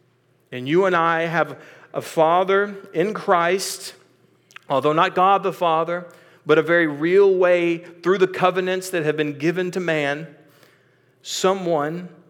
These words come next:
in Christ who has adopted us according to Ephesians one five. We have an everlasting Father through the lens of the covenants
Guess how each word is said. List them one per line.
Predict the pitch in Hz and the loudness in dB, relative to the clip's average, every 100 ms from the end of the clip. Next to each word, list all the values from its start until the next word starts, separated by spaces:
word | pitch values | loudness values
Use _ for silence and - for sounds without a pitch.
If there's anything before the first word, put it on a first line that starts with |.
| _ _ _ _ _ _ | _ _ _ _ _ _
in | 143 180 | -6 -6
Christ | - 170 147 160 165 - - - - _ _ _ _ _ _ _ _ | -2 0 0 -2 -6 -16 -20 -20 -20 _ _ _ _ _ _ _ _
who | 143 | -6
has | 127 | -4
adopted | 123 127 139 135 117 | -2 -2 -4 -4 -8
us | 113 107 - - - _ _ | -8 -10 -14 -18 -20 _ _
according | - - 135 123 | -16 -10 -8 -10
to | - 127 | -10 -12
Ephesians | 104 - 135 127 117 107 | -10 -10 -10 -10 -12 -14
one | 113 107 101 | -12 -14 -16
five. | - 90 92 - _ _ _ _ _ _ _ _ _ _ _ _ _ _ _ _ _ _ _ _ | -20 -20 -20 -20 _ _ _ _ _ _ _ _ _ _ _ _ _ _ _ _ _ _ _ _
We | 131 175 | -4 0
have | 175 170 175 | 0 0 0
an | 156 | 0
everlasting | 160 170 175 185 202 185 | 2 2 2 0 -8 -8
Father | 180 185 180 185 | 0 2 4 2
through | 185 180 175 - - | 0 -2 -4 -6 -2
the | |
lens | 147 170 175 | 2 2 0
of | 196 | -2
the | |
covenants | 190 196 180 175 202 - - - | 0 0 2 0 -2 -6 -12 -12